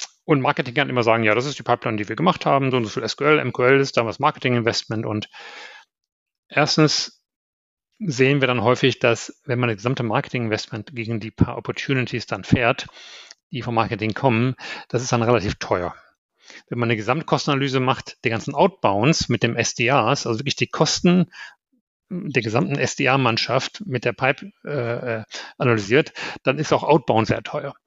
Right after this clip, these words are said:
Was aber hinten rüberfällt, ist eigentlich so eine, eine Möglichkeit, zusammenzuarbeiten. Und das haben wir gemacht, schon damals bei Microsoft angefangen, das haben wir dann später auch bei Salesforce wiederholt.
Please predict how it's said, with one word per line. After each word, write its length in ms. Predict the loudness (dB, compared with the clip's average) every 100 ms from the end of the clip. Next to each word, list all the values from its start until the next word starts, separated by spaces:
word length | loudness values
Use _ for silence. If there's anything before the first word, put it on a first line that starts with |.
| -20 -18 -12 -2
Was 160 | 0
aber 100 | 2
hinten 180 | 2 2
rüberfällt, 440 | 4 4 4 2 0
ist 120 | -4
eigentlich 520 | 0 2 2 0 -10 -6
so 220 | -4 -2
eine, 400 | -2 -2 -2 -4 _ _ _ _ _ _ _ _
eine 100 | -4
Möglichkeit, 840 | 0 2 2 0 -2 0 -2 -4 -18 _ _ _ _ _
zusammenzuarbeiten. 1000 | -4 0 0 -2 -6 -6 -6 -10 -16 -20 _ -4
Und 120 | -2
das 100 | 2
haben 80 | 4
wir 80 |
gemacht, 480 | 4 4 2 -2 -12 _
schon 260 | 0 2 2
damals 340 | 2 2 2
bei 100 | -2
Microsoft 400 | 0 0 -2 0
angefangen, 400 | 0 2 2 4
das 100 | 4
haben 80 | 4
wir 60 |
dann 100 | 2
später 380 | 0 0 2 0
auch 60 | 0
bei 80 | -2
Salesforce 460 | -2 -2 -2 0
wiederholt. 460 | 4 4 6 4